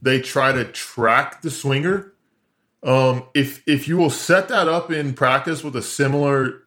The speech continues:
scenario, if you'll look right in the dead center when that swinger is making its arc, the smallest distance that it's moving is in the dead middle of it. And basically, once that swinger is showing up, as long as you can see the swinger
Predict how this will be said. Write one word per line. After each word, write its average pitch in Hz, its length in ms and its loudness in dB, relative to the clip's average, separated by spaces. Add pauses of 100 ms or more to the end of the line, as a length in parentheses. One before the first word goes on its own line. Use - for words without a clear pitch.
scenario, 139 800 0 (200)
if 131 180 -2
you'll 175 220 4
look 160 260 2
right 113 440 2
in 147 140 -4
the 131 100 -2
dead 131 300 2
center 135 480 -2
when 123 160 0
that 135 280 0
swinger 131 400 -2
is 117 120 -4
making 120 400 -2
its 107 180 -4
arc, 104 400 0 (560)
the 123 120 4
smallest 139 720 0
distance 156 400 -4
that 143 120 2
it's 127 180 -2
moving 120 360 0
is 101 160 -4
in 107 100 -6
the 101 80 -4 (140)
dead 113 280 2
middle 101 300 -2
of 85 140 -8
it. - 140 -14 (400)
And 113 240 0
basically, 131 540 2
once 110 420 -2
that 143 220 0
swinger 127 440 0
is 101 80 0
showing 120 480 -2
up, 123 320 -2
as 101 140 -6
long 123 200 0
as 117 140 0
you 123 80 -2
can 107 160 -6
see 123 300 0
the 117 120 0
swinger 131 600 -2